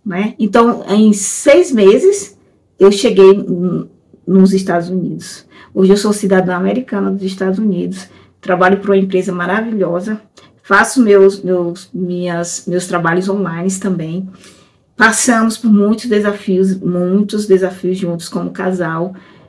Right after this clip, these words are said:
mas estamos juntos lutando, temos uma família maravilhosa e linda. E o que eu quero dizer no episódio de hoje, acredite no poder da visualização. Não deixe que as pessoas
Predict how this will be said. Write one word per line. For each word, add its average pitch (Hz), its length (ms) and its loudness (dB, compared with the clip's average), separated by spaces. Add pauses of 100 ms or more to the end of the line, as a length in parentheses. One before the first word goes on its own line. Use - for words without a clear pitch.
(100)
mas 220 360 4
estamos 226 320 -2
juntos 208 520 0
lutando, 190 440 -2
temos 202 260 0
uma 196 120 0
família 185 380 2
maravilhosa 202 680 2
e 208 60 -4
linda. 185 520 0
E 214 140 0
o 220 80 0
que 277 100 -2
eu 262 80 4
quero 240 220 -4
dizer 226 220 -2
no 202 80 0
episódio 196 420 0
de 185 180 0
hoje, 180 220 -4
acredite 190 680 -6 (260)
no 196 100 -2
poder 190 440 2
da 190 100 -2
visualização. 190 880 -6 (300)
Não 277 200 4
deixe 214 840 4 (320)
que 247 280 6
as 254 220 2
pessoas 226 1000 0